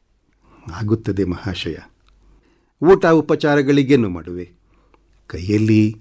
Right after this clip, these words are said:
ನೂರು ರೂಪಾಯಿಗಳಷ್ಟು ಹಣ ಇದೆ.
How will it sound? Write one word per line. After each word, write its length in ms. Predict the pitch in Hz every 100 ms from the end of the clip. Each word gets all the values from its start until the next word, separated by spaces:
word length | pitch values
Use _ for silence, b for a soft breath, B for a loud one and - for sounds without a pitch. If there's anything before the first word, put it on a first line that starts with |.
| b b b -
ನೂರು 340 | 101 110 127 113
ರೂಪಾಯಿಗಳಷ್ಟು 880 | 95 101 110 110 104 107 107 -
ಹಣ 220 | 104 95 107
ಇದೆ. 460 | 98 85 87 -